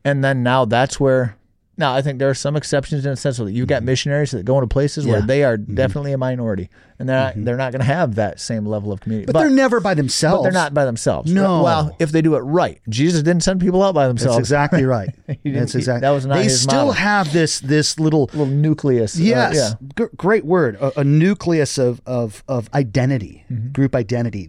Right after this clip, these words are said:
Speaker 2: that informs the way that they live amongst the people that they're trying to reach.
Speaker 1: Yeah. Where we get in trouble is when it's, it's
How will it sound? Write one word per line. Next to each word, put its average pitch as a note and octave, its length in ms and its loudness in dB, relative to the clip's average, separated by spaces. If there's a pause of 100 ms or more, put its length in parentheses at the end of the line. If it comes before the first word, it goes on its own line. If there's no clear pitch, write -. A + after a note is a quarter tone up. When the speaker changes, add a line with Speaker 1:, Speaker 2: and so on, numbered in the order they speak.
Speaker 2:
that B2+ 160 0
informs C#3 720 0
the C#3 60 0
way B2+ 100 0
that A2 160 -6
they A#2 100 -4
live A2+ 400 0 (100)
amongst C3+ 640 0 (280)
the A2 80 -12
people A#2 300 -10
that A2 100 -6
they're A#2 100 -6
trying A2+ 260 -12
to G#2 80 -16
reach. - 360 -18
Speaker 1:
Yeah. A#2+ 200 0 (260)
Where D#3 160 4
we D#3 80 4
get D#3 80 2
in C#3 80 -2
trouble E3 360 2
is G#2+ 240 2
when A#2 200 2
it's, G#2+ 240 -4
it's - 240 -6